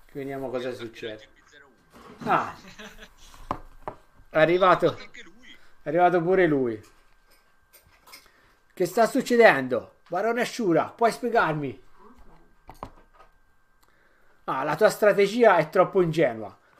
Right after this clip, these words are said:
Speaker 1: Ti prendi cura di avvertire il nemico del tuo attacco.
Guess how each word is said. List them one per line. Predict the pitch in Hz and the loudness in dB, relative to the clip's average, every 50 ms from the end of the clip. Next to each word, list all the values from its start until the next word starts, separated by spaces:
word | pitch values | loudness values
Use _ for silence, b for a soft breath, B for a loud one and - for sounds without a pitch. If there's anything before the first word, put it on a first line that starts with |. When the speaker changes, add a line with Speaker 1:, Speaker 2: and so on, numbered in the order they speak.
| b b | b b
Speaker 1:
Ti | b - 151 | b -10 -10
prendi | 147 - 208 214 214 208 190 | -4 4 4 4 4 4 0
cura | 175 - 233 220 208 185 | -2 0 4 4 4 4
di | 190 | 4
avvertire | 180 170 170 190 180 160 - 220 214 202 196 | 2 2 2 0 -2 -2 -2 -2 0 0 0
il | 190 | -2
nemico | 190 190 202 220 220 208 208 208 196 185 - - - | -2 -4 -2 -2 -4 0 2 2 2 2 -2 -4 -12
del | - 180 180 156 | -4 -4 -4 -2
tuo | 156 - 190 | 0 0 0
attacco. | - - - 165 - - - - - - - _ _ | 0 0 -2 -4 -4 -4 -12 -18 -20 -20 -20 _ _